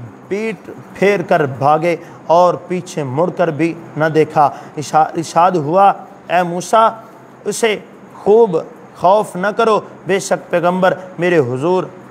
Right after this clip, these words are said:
डराए नहीं जाते, मगर जिसने जुल्म किया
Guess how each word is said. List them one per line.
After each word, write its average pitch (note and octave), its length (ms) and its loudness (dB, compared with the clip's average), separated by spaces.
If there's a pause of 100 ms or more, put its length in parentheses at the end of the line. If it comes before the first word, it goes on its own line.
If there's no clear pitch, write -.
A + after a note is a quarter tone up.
(560)
डराए D#3+ 500 2
नहीं C#3+ 400 -6
जाते, D3 420 0 (260)
मगर F#3 340 2 (160)
जिसने F3+ 360 -6
जुल्म G3+ 280 -6
किया F3+ 340 2